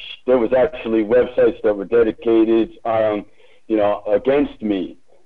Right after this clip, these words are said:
saying that I was trying to exploit people, uh, that I was just trying to kick off a career, you know, using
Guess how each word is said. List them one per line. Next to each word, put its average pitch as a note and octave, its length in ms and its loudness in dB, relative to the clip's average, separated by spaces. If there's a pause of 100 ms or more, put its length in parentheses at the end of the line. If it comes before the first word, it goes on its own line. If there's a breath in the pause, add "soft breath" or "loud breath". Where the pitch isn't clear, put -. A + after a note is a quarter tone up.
saying G#2+ 260 0
that G#2+ 100 2
I G#2 100 2
was G#2 160 0
trying G#2 320 -4
to G#2 140 -2
exploit A#2+ 640 0
people, A#2 760 2 (300 loud breath)
uh, G2+ 240 2
that G#2+ 160 2
I G#2 80 2
was G#2 100 -4
just G#2 180 -4
trying A2 200 0
to G2 80 -6
kick - 260 -4
off A2 220 2
a G#2 60 0
career, A#2+ 840 2
you A2+ 460 -2
know, A2 180 2
using G#2+ 600 -4